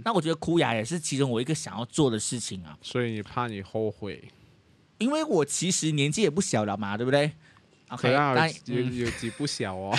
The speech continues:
Speaker 1: <laughs> 哎，也，也，也不大，但是也不小。
Speaker 2: OK。
Speaker 1: 然后我是觉得说我的青春好像还，还剩下不，不多啦。
Speaker 2: 不多。
Speaker 1: 啊，对。然后你箍牙还没有等到五六十岁才去箍吧。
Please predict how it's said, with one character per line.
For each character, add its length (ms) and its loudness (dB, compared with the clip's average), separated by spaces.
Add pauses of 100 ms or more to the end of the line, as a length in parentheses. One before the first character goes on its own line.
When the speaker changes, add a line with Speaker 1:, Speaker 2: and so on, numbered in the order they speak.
Speaker 1:
<laughs> 100 -8
哎， 380 4 (140)
也， 240 4
也， 320 2
也 240 4
不 200 -4
大， 320 4
但 140 0
是 100 -6
也 140 4
不 140 2
小。 240 -2 (260)
Speaker 2:
OK。 180 -2
Speaker 1:
然 140 6
后 60 6
我 160 4
是 180 2
觉 140 4
得 100 4
说 240 4
我 80 6
的 80 0
青 300 0
春 180 6
好 100 2
像 160 2
还， 560 0 (320)
还 160 4
剩 200 2
下 160 4
不， 340 4 (340)
不 120 4
多 260 6
啦。 180 4
Speaker 2:
不 80 2
多。 100 4
Speaker 1:
啊， 200 0 (340)
对。 160 6 (400)
然 140 6
后 80 4
你 80 -2
箍 220 4
牙 100 6
还 80 4
没 80 4
有 80 4
等 320 2
到 260 6
五 200 6
六 160 8
十 180 4
岁 200 6
才 200 2
去 180 4 (280)
箍 260 4
吧。 280 0